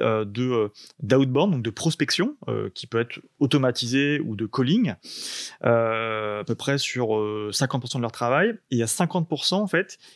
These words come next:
qui est lié à la vente directement d'une solution d'open innovation, qui est plutôt en général sur des cycles courts, mais qui leur permet vraiment de, d'être, euh, acteur d'un acte de vente. Donc, pas uniquement,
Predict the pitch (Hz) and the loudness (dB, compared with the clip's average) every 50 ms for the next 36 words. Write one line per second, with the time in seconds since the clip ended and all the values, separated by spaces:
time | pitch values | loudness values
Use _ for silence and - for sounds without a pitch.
0 | _ _ - 120 117 123 151 156 135 123 127 120 110 139 190 247 - - - - | _ _ 0 2 4 4 6 4 4 2 2 0 0 -2 -2 -2 -4 -6 -8 -10
1 | 104 101 104 143 196 196 196 - - - 156 135 131 147 202 185 113 110 113 110 | -10 -4 0 2 2 2 0 0 0 0 2 2 2 0 0 -2 -4 -6 -6 -4
2 | - 147 139 135 - 156 131 127 117 151 143 135 135 131 127 117 120 - - 185 | -2 0 0 0 0 0 0 2 2 2 0 0 0 -2 -2 -2 0 0 0 -2
3 | 254 _ _ _ _ _ _ _ _ _ _ _ - - - - - - - - | -2 _ _ _ _ _ _ _ _ _ _ _ -20 -18 -16 -16 -16 -16 -16 -6
4 | - - 127 101 139 131 165 160 139 135 139 156 156 - 139 127 123 120 - 165 | -2 0 0 2 2 2 4 4 4 4 2 2 2 0 0 0 0 0 -2 -2
5 | - - 131 123 - - 180 226 240 - - - _ - - - - - _ - | 0 0 0 0 2 2 2 2 2 0 -6 -16 _ -20 -20 -20 -20 -6 _ -2
6 | 117 - - 131 135 131 - 147 135 131 131 120 110 107 117 117 127 160 180 190 | 0 2 4 2 2 4 2 2 2 2 2 2 0 -2 -4 0 2 4 4 4
7 | 185 180 185 220 277 - - - - - _ _ - 110 98 107 110 131 151 175 | 4 4 2 0 -2 -2 -8 -20 -20 -20 _ _ -12 -10 -8 0 4 6 8 8
8 | 185 196 - - 117 120 127 127 - - - - - 123 120 117 120 - 131 131 | 8 6 4 2 0 0 0 0 -2 -8 -6 -2 0 2 2 2 0 0 -2 -4
9 | - - - 165 180 156 127 117 131 160 165 - - 160 156 147 139 120 110 - | -2 0 2 2 2 4 2 2 2 0 0 0 2 2 2 2 0 -2 -4 -6
10 | - - _ _ _ - - 107 101 - 170 165 - 165 165 165 175 165 165 165 | -12 -20 _ _ _ -8 -6 -2 2 2 4 4 4 4 4 4 2 2 0 -2
11 | 175 175 170 156 | -2 -2 -2 -6